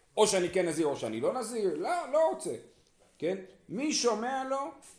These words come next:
ל-, ל-, שידור כנגדו בנזיר? לכ-, לכן זה לא פתרון, אה, אה, שאפשר להגיד אותו כפתרון לכולם.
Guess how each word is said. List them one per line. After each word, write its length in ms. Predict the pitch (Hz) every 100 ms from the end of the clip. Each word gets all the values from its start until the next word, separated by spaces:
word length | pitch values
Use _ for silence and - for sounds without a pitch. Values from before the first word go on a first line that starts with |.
| _ -
ל-, 420 | 147 170 180 180 175
ל-, 220 | 175 170
שידור 400 | 165 165 185 190
כנגדו 380 | 180 151 151 151
בנזיר? 420 | 135 120 98 92
לכ-, 440 | 113 123 160 139 135
לכן 220 | 202 208
זה 140 | 160
לא 100 | 208 240
פתרון, 500 | 220 175 165 156 143 - _ 117
אה, 40 |
אה, 960 | 131 127 123 120 123 120 117 113 113
שאפשר 420 | 113 135 127 160 151
להגיד 260 | 135 156
אותו 160 | 151 135
כפתרון 580 | 123 127 127 135 156 143
לכולם. 420 | 127 139 120